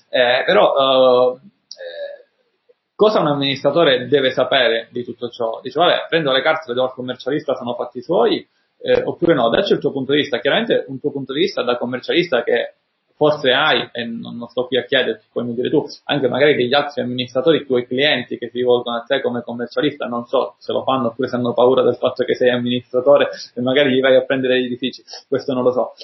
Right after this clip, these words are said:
Però un amministratore che magari è un tecnico oppure banalmente non è, non è né ingegnere né architetto, è un, diciamo, è un contabile o altro,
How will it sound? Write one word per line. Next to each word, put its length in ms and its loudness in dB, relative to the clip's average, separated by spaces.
Però 240 4
un 80 2
amministratore 640 0
che 80 -8
magari 240 0
è 60 -2
un 80 -8
tecnico 460 -4
oppure 320 -4
banalmente 520 -6
non 160 -12
è, 240 -4
non 140 -8
è 120 -4
né 120 -4
ingegnere 460 -2
né 100 -6
architetto, 580 -2
è 180 -4
un, 200 -10
diciamo, 240 -10
è 20 -2
un 140 -6
contabile 800 0
o 200 4
altro, 460 -2